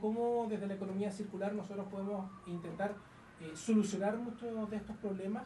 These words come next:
cómo la economía circular se inserta o se está insertando dentro de las distintas empresas para, eh, minimizar, para reducir el impacto medioambiental que están, está generando. Eh,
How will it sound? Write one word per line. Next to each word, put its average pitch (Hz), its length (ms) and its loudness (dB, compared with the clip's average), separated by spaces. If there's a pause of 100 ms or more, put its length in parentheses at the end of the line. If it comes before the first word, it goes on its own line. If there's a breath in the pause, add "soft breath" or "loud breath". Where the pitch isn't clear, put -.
cómo 196 160 -2
la 190 80 0
economía 180 380 -4
circular 180 480 -4
se 175 480 -4 (100)
inserta 165 680 -2
o 156 40 -4
se - 100 -12
está 180 140 -8
insertando 180 640 0 (340 loud breath)
dentro 180 320 -2
de 175 60 2
las 165 140 0
distintas 180 400 -4
empresas 196 640 2 (120)
para, 170 720 4 (460 loud breath)
eh, 143 200 -10
minimizar, 214 680 6 (280)
para 175 240 0
reducir 180 600 2
el 247 100 0
impacto 214 400 0
medioambiental 196 640 0
que 208 60 -8
están, 190 360 2 (160)
está - 200 -8 (100)
generando. 196 580 2 (560 loud breath)
Eh, 175 300 2